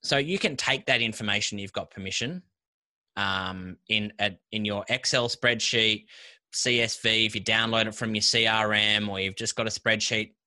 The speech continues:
and laying around somewhere. Um,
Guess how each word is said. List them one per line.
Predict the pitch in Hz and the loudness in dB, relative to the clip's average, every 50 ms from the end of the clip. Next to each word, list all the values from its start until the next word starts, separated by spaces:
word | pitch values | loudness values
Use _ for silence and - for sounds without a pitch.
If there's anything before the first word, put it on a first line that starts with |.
| _ - | _ -16
and | 104 98 82 80 78 - | -14 -14 -16 -16 -12 -6
laying | 107 113 117 117 117 113 | -4 -2 0 0 0 0
around | 110 110 107 107 107 104 104 104 | 2 2 2 4 2 2 0 -2
somewhere. | - - 107 104 104 104 104 101 101 98 - _ - - - - - - - - - | -4 -4 -2 -2 -2 -2 -2 -2 -2 -4 -8 _ -20 -20 -20 -20 -20 -20 -14 -6 -2
Um, | 104 104 104 104 101 101 104 104 104 101 104 | 0 0 2 2 0 0 -2 -2 -4 -6 -8